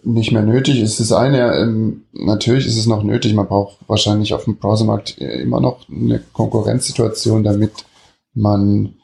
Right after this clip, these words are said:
neue Dinge, äh, auch gut implementiert. Also damit überhaupt einmal jemand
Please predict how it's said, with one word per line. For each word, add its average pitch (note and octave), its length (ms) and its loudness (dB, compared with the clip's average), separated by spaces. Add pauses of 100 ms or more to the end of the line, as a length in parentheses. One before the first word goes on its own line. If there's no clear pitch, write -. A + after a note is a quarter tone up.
(260)
neue G#2 340 2
Dinge, G#2 600 2 (840)
äh, D#2 220 -2 (320)
auch G2+ 360 -4 (160)
gut B2 340 -2
implementiert. A#2 1000 0
Also G#2 400 0 (580)
damit G#2 260 0
überhaupt G#2 500 -2 (120)
einmal A2 420 0
jemand G#2+ 420 -2